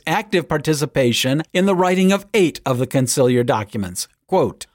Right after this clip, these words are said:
"I contributed to Lumen Gentium, De Revelatione, De Ecumenismo, Declaration on Non-Christian Religions, Schema thirteen of Gaudium et Spes, De Missionibus, De Libertate Religiosa,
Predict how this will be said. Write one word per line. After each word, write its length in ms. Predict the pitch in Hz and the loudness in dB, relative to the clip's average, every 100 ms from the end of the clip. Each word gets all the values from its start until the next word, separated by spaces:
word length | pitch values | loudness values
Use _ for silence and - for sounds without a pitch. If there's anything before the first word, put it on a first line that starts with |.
| _ | _
"I 160 | - 139 | -4 -4
contributed 800 | - 135 113 151 139 143 170 180 | -2 -4 -2 -2 -2 0 -2 0
to 140 | 156 | -2
Lumen 340 | 123 104 82 85 | -2 -4 -8 -8
Gentium, 800 | 104 110 110 151 160 220 247 247 _ _ - | -8 -6 -4 0 2 2 0 -4 _ _ -2
De 100 | 156 | 0
Revelatione, 1200 | 156 139 139 120 107 110 110 151 170 196 220 214 _ _ | 2 2 0 0 0 0 2 2 2 2 0 -4 _ _
De 100 | 147 | -4
Ecumenismo, 1400 | 135 151 - 131 131 143 160 165 190 180 185 208 220 202 - | -2 -4 -2 2 2 2 2 2 0 2 2 0 -4 -8 -6
Declaration 720 | 131 - 127 131 127 - 127 | -4 0 2 2 0 0 2
on 140 | 107 | 2
Non-Christian 640 | 107 120 120 135 - - 95 | 2 0 0 0 -2 -4 -4
Religions, 720 | 92 147 151 175 180 185 - | -2 0 0 0 0 -2 -6
Schema 480 | - - 214 220 185 | -6 -4 0 2 2
thirteen 880 | - 156 131 - - 254 240 233 196 | 2 0 0 -4 -2 2 2 4 2
of 140 | 107 | 0
Gaudium 440 | 123 110 110 101 | -2 0 0 -2
et 140 | 92 - | -4 -6
Spes, 600 | - 180 170 160 - - _ _ | -2 0 0 -2 -6 -8 _ _
De 140 | 156 | 0
Missionibus, 1120 | 156 156 - 143 196 240 220 208 202 185 - - | 0 0 2 2 4 2 2 2 2 0 -2 -4
De 100 | - | 0
Libertate 800 | 135 156 143 123 160 190 180 190 | 2 2 2 0 0 -2 0 2
Religiosa, 1040 | 156 113 113 92 104 180 202 - 190 180 | 2 2 0 0 2 2 2 2 2 0